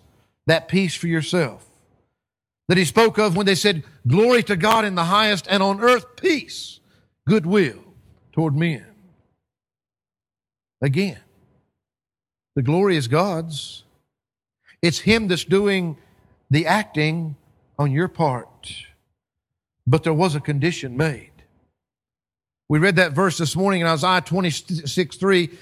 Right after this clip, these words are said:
"Thou wilt keep him in perfect peace, whose mind is stayed on thee, because he trusteth in thee." You see, God gives you this peace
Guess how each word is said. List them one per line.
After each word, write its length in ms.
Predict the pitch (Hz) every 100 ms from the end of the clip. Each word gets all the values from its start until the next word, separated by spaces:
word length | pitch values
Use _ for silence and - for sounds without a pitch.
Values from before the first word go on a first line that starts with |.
| - -
"Thou 460 | 120 185 208 190 -
wilt 520 | 156 180 202 196 - -
keep 300 | 220 233 -
him 320 | 214 214 208
in 220 | 175 160
perfect 580 | - 226 220 202 - -
peace, 680 | 247 208 135 127 - - _ _ _ _ _ _ _ _ _ _ _ _ _ _ _ -
whose 320 | 202 196 135
mind 640 | 165 226 247 254 254 247
is 240 | 165 175 -
stayed 560 | - 226 233 233 233
on 340 | - 180 190 170
thee, 460 | 226 180 131 151 - - -
because 840 | 165 180 - 247 226 139 156 170 - -
he 160 | - 185
trusteth 760 | - 262 277 - 170 139 - -
in 220 | 147 123
thee." 400 | 131 107 - _ _ _ _ _ _ _ _ _ _ _ _
You 100 | 156
see, 340 | - 226 220 - _ _ _ _ _ _ _ _ 120
God 340 | 202 247 190
gives 300 | 196 226 156
you 100 | 196
this 220 | 180 185
peace 800 | - 220 240 120 110 - - -